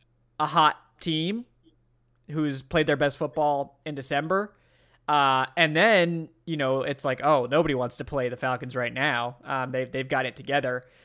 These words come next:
Um, but, I mean, making the playoffs, like, no matter what, I think that would be something that would be a feather in the cap of this regime. And I'm sure that's what they're targeting. I mean, uh, getting a playoff win obviously would be huge. Um, but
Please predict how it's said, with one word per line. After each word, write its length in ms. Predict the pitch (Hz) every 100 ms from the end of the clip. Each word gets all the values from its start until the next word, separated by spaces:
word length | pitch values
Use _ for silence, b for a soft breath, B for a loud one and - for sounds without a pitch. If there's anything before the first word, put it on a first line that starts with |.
| b b
Um, 320 | - 143 139 143
but, 160 | 165 -
I 100 | 160
mean, 200 | 156 135 b b b b b
making 260 | 170 226 226
the 80 | 226
playoffs, 500 | 208 170 175 185 -
like, 160 | 165
no 60 | 175
matter 240 | 180 165
what, 300 | 123 127 135
I 100 | 160
think 140 | 151 143
that 160 | 147
would 120 | 147 147
be 580 | 151 143 139 139 139 _ _ _
something 400 | - 151 143 135
that 320 | 135 127 123 -
would 160 | 139
be 100 | 139
a 60 | 131
feather 300 | - 127 127
in 80 | 123
the 80 |
cap 280 | 120 123 120
of 80 | 123
this 200 | 120 -
regime. 260 | 143 127 123
And 80 |
I'm 80 | 139
sure 200 | 156 269
that's 160 | 208 -
what 120 | 175
they're 100 | 135
targeting. 540 | - 131 127 131 135
I 80 | 139
mean, 120 | 135
uh, 220 | 135 - 160 165
getting 200 | 196 190
a 60 |
playoff 400 | - 180 165 156
win 320 | 143 139 143 151
obviously 500 | 143 147 135 160 143
would 140 | 139
be 120 | 131
huge. 640 | 120 139 135 143 151 - -
Um, 540 | 160 143 131 127 127 127 _ _ _ _ _ _
but 340 | - 175 143